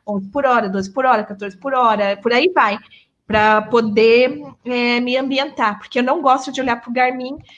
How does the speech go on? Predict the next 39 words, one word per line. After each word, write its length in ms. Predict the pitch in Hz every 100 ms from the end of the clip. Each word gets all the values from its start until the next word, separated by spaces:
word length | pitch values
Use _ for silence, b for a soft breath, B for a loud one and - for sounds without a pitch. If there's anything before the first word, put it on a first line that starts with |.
| b -
e 120 | 233
ver 200 | 240 240
que 140 | 277
não, 160 | 254 247
não 220 | 254 262
mostra 500 | 262 262 262 285 262
a 20 |
ve-, 300 | 254 240 240
velocidade 540 | 233 226 240 - 254 -
real. 200 | 240 202
Isso 240 | 285 - -
é 100 | 254
o 80 | 247
que 120 | 269
mais 200 | 240 262
me 100 | 277
irrita 180 | 294 262
na 100 | 262
esteira, 300 | 277 226 190
mas 220 | 208 220
de 100 | 240
resto, 400 | 254 226 247 - B B B -
e 80 |
eu 140 | 254 285
acho 260 | 269 269
que 60 | -
eu 40 |
não 140 | 247 277
consigo 420 | 381 370 277 277
correr 240 | 311 269
tão 180 | 240 294
rápido 440 | 320 277 226 233 233
na 100 | 220
esteira 280 | 220 240
como 180 | 254 269
eu 80 | 254
corro 240 | - 254
na 140 | 247 269
rua. 460 | - 220 185 175